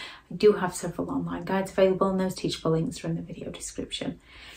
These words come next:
If you're looking for someone to speak to, I have partnered with BetterHelp, and their sponsored link is also in the video description.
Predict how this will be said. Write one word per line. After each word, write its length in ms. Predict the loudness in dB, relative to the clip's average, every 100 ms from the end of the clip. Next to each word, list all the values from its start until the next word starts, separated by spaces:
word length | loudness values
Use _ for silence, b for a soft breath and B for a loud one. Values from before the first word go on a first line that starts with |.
| B
If 200 | 10 12
you're 100 | 10
looking 220 | 10 8
for 80 | 10
someone 220 | 10 10
to 40 | 8
speak 280 | 8 8 10
to, 80 | 10
I 80 |
have 160 | 10 8
partnered 300 | 4 6 4
with 160 | 4 2
BetterHelp, 400 | 2 4 4 4
and 80 |
their 80 | 2
sponsored 420 | 2 -2 -2 0
link 240 | 0 0 -2
is 100 | -4
also 300 | -4 -6 -8
in 60 |
the 80 | -6
video 280 | -4 0 -2
description. 680 | -2 -10 -8 -8 -8 -12